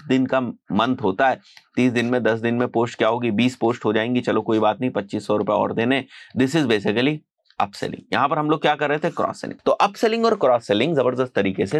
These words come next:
तभी काम करती हैं जब आप उसमें कुछ वैल्यू दिखाएंगे, value in terms of, ज्यादातर केसेस में ऐसा होता है कि value in terms of monetary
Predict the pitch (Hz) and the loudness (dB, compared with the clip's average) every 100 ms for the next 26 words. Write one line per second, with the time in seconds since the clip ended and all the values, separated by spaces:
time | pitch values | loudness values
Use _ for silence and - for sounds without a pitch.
0 | 156 107 110 196 170 117 104 92 78 101 | -2 -2 2 2 2 0 0 0 0 -2
1 | 98 127 190 202 - - 143 151 147 131 | 0 0 -2 -6 -20 -4 0 2 0 -2
2 | 120 131 143 175 131 98 110 127 135 185 | -2 0 0 0 -2 0 2 2 2 2
3 | 127 120 110 73 80 95 104 117 139 185 | 0 -2 -2 -2 -2 0 2 2 2 0
4 | 160 165 147 117 139 143 131 175 - _ | 0 -2 -2 -2 0 0 0 0 -2 _
5 | _ - 139 190 220 196 165 160 143 135 | _ 0 2 2 0 0 0 -2 0 0
6 | 113 113 101 101 143 185 156 104 104 117 | 0 0 -2 0 0 0 0 2 2 2
7 | 147 135 113 110 110 151 196 _ _ _ | 0 0 -2 -2 0 0 -2 _ _ _
8 | _ - 117 160 202 208 196 | _ -2 2 2 2 2 0